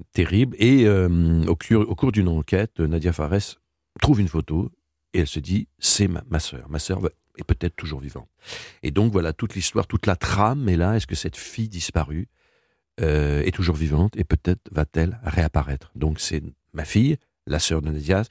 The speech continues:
Tout se passe effectivement dans une famille. Donc ce qui est intéressant, c'est que il y a vraiment beaucoup de non-dits, euh, dans, dans cette histoire, qui est aussi une histoire policière. C'est une histoire sombre qui se passe dans des endroits très clairs, à Cassis,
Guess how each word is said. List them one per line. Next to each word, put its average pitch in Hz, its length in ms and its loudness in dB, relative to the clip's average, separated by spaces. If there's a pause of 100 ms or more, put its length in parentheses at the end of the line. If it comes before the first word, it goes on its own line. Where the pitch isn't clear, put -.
(480)
Tout 95 80 -2
se - 80 -6
passe 95 180 0
effectivement 80 320 -2
dans 82 60 0
une 76 180 -6
famille. 82 340 2 (380)
Donc - 100 -4
ce - 60 -6
qui - 80 -4
est - 100 -2
intéressant, 82 480 0
c'est - 160 -6
que 67 260 -6 (460)
il 71 80 -6
y - 20 0
a 67 60 0
vraiment 80 260 2
beaucoup 71 280 -2
de 82 80 -2
non-dits, 90 580 2
euh, 71 400 0 (360)
dans, - 160 -10
dans 76 140 -8
cette - 220 -10
histoire, 95 400 0
qui - 100 -10
est - 80 -14
aussi - 240 -10
une 67 80 -6
histoire - 300 -8
policière. 76 560 0 (420)
C'est - 160 -12
une 78 60 0
histoire - 240 -2
sombre 101 360 0
qui - 120 -12
se - 80 -12
passe 82 240 0
dans 73 100 0
des 65 220 -6
endroits 73 240 0
très - 200 -2
clairs, 87 540 0 (300)
à - 100 -6
Cassis, - 400 0